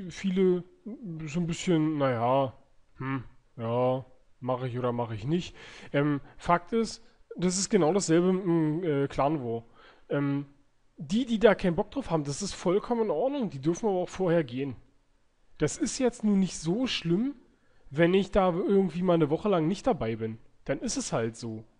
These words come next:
Jetzt verbrate ich noch meine Queen, ist aber auch egal, weil ich will das Dunkle haben. Ähm,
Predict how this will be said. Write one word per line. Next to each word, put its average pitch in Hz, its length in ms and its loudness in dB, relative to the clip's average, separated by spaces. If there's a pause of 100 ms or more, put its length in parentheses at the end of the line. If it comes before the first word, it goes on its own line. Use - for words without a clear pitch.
Jetzt 135 160 -6
verbrate 135 440 0
ich 196 60 -4
noch 196 80 0
meine 165 240 2
Queen, 226 280 -6
ist 240 120 -6
aber 226 140 -2
auch 226 180 0
egal, 139 380 2
weil 160 80 0
ich 180 160 -6
will 233 60 -4
das 208 120 -6
Dunkle 156 320 -4
haben. 107 320 -6 (1080)
Ähm, 131 500 0